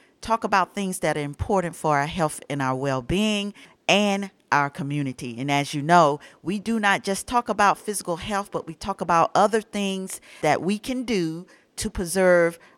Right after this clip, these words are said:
our mental health as well. We believe in total well-being. Total well-being is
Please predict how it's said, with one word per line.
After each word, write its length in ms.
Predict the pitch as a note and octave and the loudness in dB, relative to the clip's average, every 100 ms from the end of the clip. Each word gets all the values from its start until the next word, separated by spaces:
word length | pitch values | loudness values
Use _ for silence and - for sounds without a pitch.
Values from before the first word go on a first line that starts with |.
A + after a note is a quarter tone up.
| - | 2
our 180 | D3 D3 | 4 4
mental 420 | D#3+ G#3+ A#3+ G3+ | 4 0 0 -4
health 460 | G3 C3+ A#2 A#2+ - | -2 -2 -2 -4 -8
as 200 | - E3 | -8 -8
well. 320 | F#3+ G3+ C3 | -2 0 0
We 120 | A#2+ F#3 | -2 -6
believe 420 | G#3 G#3 A3 G3 | -4 -2 -4 -4
in 200 | - F#3+ | -4 -4
total 520 | F3+ - A3+ A3+ G#3 | -6 -2 0 0 0
well-being. 800 | F#3 F3 D3+ C#3 D#3 C3+ A2 G2+ - - _ _ | 0 0 0 -2 -4 -4 -8 -12 -18 -20 _ _
Total 360 | - D#3+ G3+ C4 | -2 0 2 2
well-being 640 | G#3 G3+ F3 D#3+ D3 D3 - | 0 0 -2 -2 -2 -4 -10
is 380 | F#3+ A#3+ A#3+ - | -8 -4 -4 -6